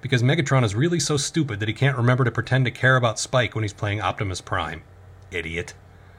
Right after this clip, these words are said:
So the Autobots turn on Fake Prime, then rally against the Decepticons, who naturally run away.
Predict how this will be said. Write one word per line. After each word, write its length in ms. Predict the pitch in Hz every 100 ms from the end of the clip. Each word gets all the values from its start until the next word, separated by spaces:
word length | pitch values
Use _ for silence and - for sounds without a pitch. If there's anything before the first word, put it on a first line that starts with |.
| - - - - - - -
So 160 | 190
the 80 | 202
Autobots 400 | 147 156 147 143
turn 200 | - 120
on 120 | 123
Fake 280 | 120 123 123
Prime, 500 | - 98 95 98 98 -
then 120 | 160
rally 320 | 190 151 165
against 280 | 147 123 127
the 60 | 131
Decepticons, 640 | 113 139 139 - 95 101
who 100 | -
naturally 480 | 139 95 101 123 117
run 200 | 101 92
away. 360 | 110 135 87